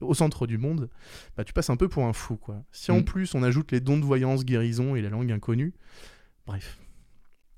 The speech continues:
Speaker 1: Jérôme explique ensuite que Marc lui a affirmé une chose en parlant de Khéops. Marc a tenu ce propos. Pour toi, ça va être du délire, mais si tu traverses la Terre en passant par le centre, l'antipode <laughs> de la Grande Pyramide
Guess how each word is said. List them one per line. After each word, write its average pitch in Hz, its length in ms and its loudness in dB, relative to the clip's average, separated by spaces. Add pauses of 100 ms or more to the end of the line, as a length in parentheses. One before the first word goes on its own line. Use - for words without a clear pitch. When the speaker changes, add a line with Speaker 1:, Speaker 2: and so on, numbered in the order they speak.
(200)
Speaker 1:
Jérôme 165 340 4
explique 151 380 -2
ensuite 139 320 -2
que - 80 -2
Marc 135 420 -2
lui 117 60 -4
a 107 60 -4
affirmé 131 340 0
une 127 100 0
chose 127 240 0
en 107 80 0
parlant 101 260 -4
de 104 80 -4
Khéops. 123 600 -6 (580)
Marc 139 260 -4
a 120 60 2
tenu 160 260 2
ce - 120 -2
propos. - 500 -2 (840)
Pour - 160 0
toi, 185 200 0
ça 143 160 0
va 120 100 2
être 127 100 0
du 120 100 -4
délire, 127 580 0
mais 120 120 0
si - 120 -10
tu 156 140 -8
traverses 160 440 -2
la 131 100 0
Terre 147 280 0
en 107 80 2
passant 123 300 -2
par 110 160 -4
le 98 80 -4
centre, - 460 -8 (500)
l'antipode 139 720 2 (120)
<laughs> - 80 -4
de 131 160 4
la 117 120 2
Grande 147 360 4
Pyramide 123 640 0